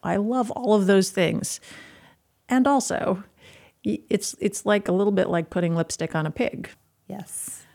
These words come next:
Speaker 1: So how can we actually get to the root of this without dismissing those as being really important for well-being for anyone?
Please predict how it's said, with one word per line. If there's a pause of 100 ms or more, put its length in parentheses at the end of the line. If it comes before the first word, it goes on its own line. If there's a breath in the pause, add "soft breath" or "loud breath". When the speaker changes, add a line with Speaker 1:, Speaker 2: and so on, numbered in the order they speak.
Speaker 1:
So
how
can
we
actually
get
to
the
root
of
this
without
dismissing
those
as
being (240)
really (180)
important (160)
for
well-being
for
anyone?